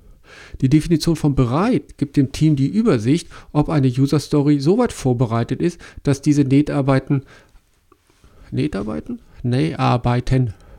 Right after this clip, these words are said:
Näharbeiten, Näharbeiten angefangen werden können. Zur Vorbereitung braucht das Team beispielsweise Dinge wie eine verständliche Beschreibung,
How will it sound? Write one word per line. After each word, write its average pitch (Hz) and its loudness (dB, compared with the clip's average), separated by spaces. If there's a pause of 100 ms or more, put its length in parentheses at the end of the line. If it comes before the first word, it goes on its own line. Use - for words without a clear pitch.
(300)
Näharbeiten, 147 0 (440)
Näharbeiten 160 4 (280)
angefangen 139 2
werden 127 -4
können. - -6 (420)
Zur 143 0
Vorbereitung 160 2
braucht 139 -2
das 135 -4
Team 135 -2
beispielsweise 120 -4
Dinge 120 -2
wie 113 -4
eine 117 -4
verständliche 123 -2
Beschreibung, 147 0